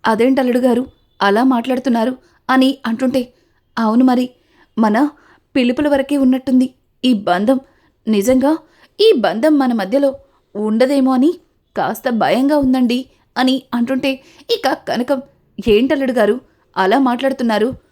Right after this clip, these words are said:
మీరలా మాట్లాడుతుంటే నాకు చాలా బాధగా అనిపిస్తుంది. అసలు ఏమైంది? మీ మొహంలో సంతోషం లేదు. మీరు దేని గురించో బాధపడుతున్నారు అని అంటుంటే, ఇక రాజ్,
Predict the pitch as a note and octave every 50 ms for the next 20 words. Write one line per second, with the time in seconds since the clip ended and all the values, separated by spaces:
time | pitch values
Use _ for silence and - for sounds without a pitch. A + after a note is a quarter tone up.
0 | _ _ _ _ _ _ _ _ _ - A3 A3 G#3 G3+ G#3 G#3+ G#3+ G#3 G3 F#3
1 | F#3+ A3+ C4+ C#4 C4+ C4+ B3+ A#3 A#3 C#4 F#4 F4+ - _ _ _ _ _ _ -
2 | G#4+ B4 B4 A#4+ - - - A#3 G3+ C4+ D#4 B3 G3+ F3+ A3 A#3 C#4 D4 D4+ C#4
3 | A#3+ C#4 C4 - C#4+ C4 B3+ C4 C4 - _ _ _ _ _ _ _ - B3 -
4 | C#4 A#3 C#4 D4+ D4+ - _ _ _ _ _ _ A3 - A3+ G#3 G#3 B3 C#4+ D4
5 | C#4+ C#4 C4 C#4+ C4 - _ _ _ _ _ _ _ - A#3+ A3 G3+ G3+ E3+ E3+
6 | G#3+ A#3 C#4 C#4 C4 C#4 D#4+ E4+ - - _ _ _ _ - - - B3+ - G3+
7 | A3+ - D4 - - D4+ C4+ C#4 C4+ B3 C4+ - - _ _ _ _ _ _ -
8 | G#3+ A3 A3 A3 G#3+ G3 F3 F#3+ F3+ G#3+ B3 B3 C#4+ C#4+ C4 - C#4+ C4+ C#4 -
9 | - _ _ _ _ - G3 F3+ D#3+ D#3 G3 C4 C4 C#4 B3 B3 - B3+ C4+ C4+
10 | C4 C4+ C#4 - - _ _ _ - D#4+ D#4+ D#4 D#4 D#4+ D#4 - B3+ B3 B3 C4+
11 | C#4 C4+ C4 C#4+ C#4 C4+ _ _ _ _ _ _ _ B3+ A#3+ A#3+ C4+ C4+ B3+ A3
12 | G#3+ A#3 B3+ - -